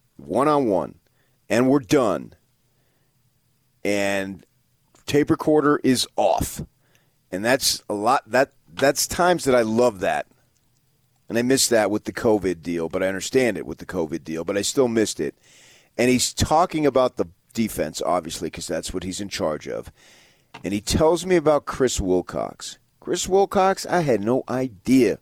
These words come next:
who Chris Wilto-, Wil-, Wilcox is. He says, "When he gets the experience,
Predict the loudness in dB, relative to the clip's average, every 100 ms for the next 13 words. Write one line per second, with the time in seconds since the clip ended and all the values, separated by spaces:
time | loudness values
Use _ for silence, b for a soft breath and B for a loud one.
0 | _ -8 -4 -4 -2 -4 -4 -4 -8 _
1 | -6 -4 -4 -4 -6 -2 -2 -4 -6 -14
2 | -14 -10 -4 -2 -4 B B B B -14
3 | -4 0 0 2 0 0 -4 -4 -4 -2
4 | 2 2 2 -2 -6 -10